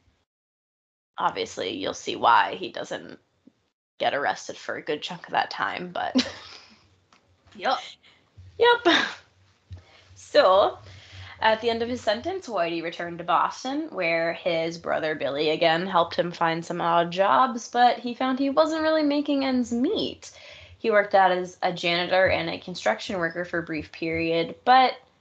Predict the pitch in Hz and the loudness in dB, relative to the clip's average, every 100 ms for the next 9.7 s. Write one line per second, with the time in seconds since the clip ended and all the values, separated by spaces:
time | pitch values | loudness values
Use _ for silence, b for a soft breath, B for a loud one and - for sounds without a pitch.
0 | _ _ _ _ _ _ _ _ _ _ | _ _ _ _ _ _ _ _ _ _
1 | _ _ - 285 269 269 247 262 254 247 | _ _ -8 -2 2 2 2 2 2 2
2 | 214 202 202 202 202 202 202 196 196 190 | 0 0 0 2 0 2 6 6 6 4
3 | 185 196 202 233 233 233 - 277 302 302 | 0 -4 -4 2 2 2 2 4 4 2
4 | 302 294 - 277 277 285 285 B B B | 4 4 6 6 4 2 0 B B B
5 | - 277 269 240 262 262 - 226 240 214 | -6 0 4 4 4 0 -2 0 0 -2
6 | 220 208 202 202 247 - 185 175 208 220 | -4 -4 -4 2 2 2 -4 -2 0 0
7 | - 208 214 220 220 233 311 349 - 170 | 0 -2 -2 -4 2 4 4 2 4 4
8 | 185 - - 220 214 233 - 277 294 196 | 4 -2 -6 -4 -4 -6 -4 2 2 2
9 | 180 - 143 - - - 214 | -2 -2 -2 -4 -10 -12 -16